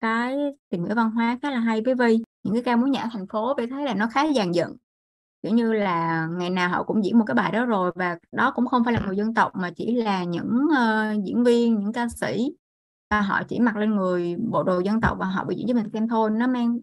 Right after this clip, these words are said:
tính chất khá là thị trường. Còn cái này là chính người dân tộc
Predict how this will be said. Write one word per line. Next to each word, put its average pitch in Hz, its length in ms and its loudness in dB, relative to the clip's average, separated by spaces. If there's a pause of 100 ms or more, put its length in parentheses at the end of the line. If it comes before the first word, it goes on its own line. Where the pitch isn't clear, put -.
(140)
tính 269 180 0
chất 320 160 -6
khá 285 120 -6
là 294 120 -4 (140)
thị - 180 -8
trường. 175 340 -2 (540)
Còn 190 140 -2
cái 226 80 -4
này 214 180 -2
là 185 320 -6 (100)
chính 269 240 0
người 202 160 -2
dân 208 160 -6
tộc 190 220 -4